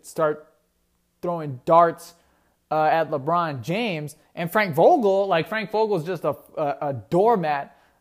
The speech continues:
uh, for LeBron. Yes, LeBron has a history of, of, you know, let's, let's, let's be frank, he, he dominates and he overrides coaches. That's, that's, that's just a fact. But I will say, the one person that no one is giving any, any credit to for the Lakers being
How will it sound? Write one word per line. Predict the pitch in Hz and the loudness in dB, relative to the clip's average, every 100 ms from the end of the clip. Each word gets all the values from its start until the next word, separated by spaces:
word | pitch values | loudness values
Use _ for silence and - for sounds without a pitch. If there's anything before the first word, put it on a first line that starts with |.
| _ | _
uh, | 151 151 | -2 -2
for | 147 165 156 | -2 -4 -2
LeBron. | 147 165 165 160 185 | -2 -2 -2 -2 0
Yes, | 220 214 | 0 0
LeBron | 185 190 185 | -4 -4 -4
has | 160 151 | -6 -6
a | 147 | -6
history | 151 147 156 147 | -6 -8 -8 -6
of, | 139 | -6
of, | 139 139 135 151 | -6 -8 -10 -10
you | 156 | -12
know, | 120 120 _ _ _ _ _ _ _ _ _ _ _ | -12 -14 _ _ _ _ _ _ _ _ _ _ _
let's, | 254 214 _ | -8 -8 _
let's, | - 247 - _ | -4 -4 -4 _
let's | 226 220 | -4 -2
be | 233 | -2
frank, | - 180 160 | -2 -4 -4
he, | 180 175 | -6 -4
he | 185 190 | -4 -2
dominates | 180 180 175 165 160 | 0 0 -2 -6 -8
and | 160 | -8
he | 160 | -4
overrides | 165 156 151 143 139 | -2 0 2 2 0
coaches. | - 135 113 117 | -6 -10 -8 -10
That's, | 131 - - _ - | -10 -10 -18 _ -8
that's, | 143 139 _ _ _ _ _ | -8 -8 _ _ _ _ _
that's | - 143 - | -14 -14 -16
just | 131 117 | -18 -16
a | |
fact. | - 110 - _ _ _ _ | -12 -12 -14 _ _ _ _
But | 208 208 - - _ _ | 0 0 -2 -20 _ _
I | - | -16
will | 135 208 | -10 -10
say, | 240 202 160 - _ - | -8 -6 -8 -10 _ -8
the | 226 | -4
one | 214 330 | -2 -4
person | 320 294 - | -4 -4 -4
that | 214 | -6
no | 196 202 | -4 -6
one | 202 | -6
is | 190 | -8
giving | 160 170 139 127 | -6 -8 -8 -8
any, | 156 190 - | -8 -8 -10
any | 160 202 196 | -8 -8 -8
credit | - 160 180 - | -8 -6 -4 -6
to | - 185 202 - | -8 -10 -10 -12
for | - | -8
the | 147 | -4
Lakers | 139 156 160 147 | -4 -4 -4 -4
being | 156 165 | -4 -4